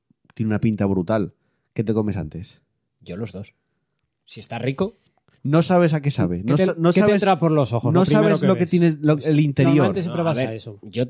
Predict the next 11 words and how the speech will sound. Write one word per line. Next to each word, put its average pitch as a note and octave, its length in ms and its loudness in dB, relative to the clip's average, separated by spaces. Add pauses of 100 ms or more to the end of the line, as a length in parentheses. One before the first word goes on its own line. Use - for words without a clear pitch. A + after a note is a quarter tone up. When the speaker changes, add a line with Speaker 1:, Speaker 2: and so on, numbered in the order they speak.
Speaker 2:
en A2+ 140 -6
serio. G2 400 -4 (600)
Speaker 3:
Mm. B2+ 60 -4
Speaker 2:
A, A2+ 160 -4
yo D3 600 0
me B2 180 -8
gusta C#3 300 -4
mucho E3+ 240 0
la D#3 120 -2
casquería. A#2 540 -4 (120)
Speaker 1:
Bueno, B2 380 -2